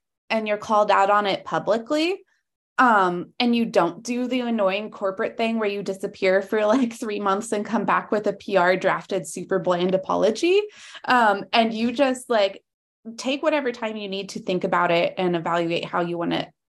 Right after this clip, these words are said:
respond. But if you are account-, accountable when you,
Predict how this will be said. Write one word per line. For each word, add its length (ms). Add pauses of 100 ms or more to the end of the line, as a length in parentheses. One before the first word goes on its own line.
(160)
respond. 760
But 140
if 160
you 160
are 100
account-, 480
accountable 540
when 340
you, 460